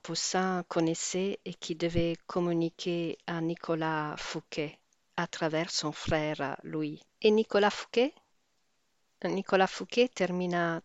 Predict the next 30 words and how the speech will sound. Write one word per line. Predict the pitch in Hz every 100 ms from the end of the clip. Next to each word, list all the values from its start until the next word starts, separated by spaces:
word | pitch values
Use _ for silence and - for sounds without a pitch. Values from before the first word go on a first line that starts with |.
| -
très | - 226
mal | 208 190 165 165
sa | - 160
vie, | 165 165 - -
emprisonné | 165 - 180 180 180 185
à | 170
vie | 170 202
par | - 156
le | 160
roi | 156 170 170
Louis | 160 160
quatorze | 165 - 175 165 165 165
lui-même | 151 151 170 214 190 156 156 - _
pour | 165
des | 160 175
prétendus | 190 185 185 175 196
scandales | 202 - 165 170 175 175
financiers. | 165 175 170 170 - 165 165 - _ _ _ _ _ _
Et | 196
les | 220
tableaux | - 226 214 247
de | 208
Poussin, | 208 233 - 190 190 - _ _ _
conservés | - 160 - 160 165 160 156 151 - _
dans | 160 151
les | 165
appartements | 151 - 151 - 156 151 160
privés | - 165 165
de | 156
Versailles, | 156 151 - 175 202 220 151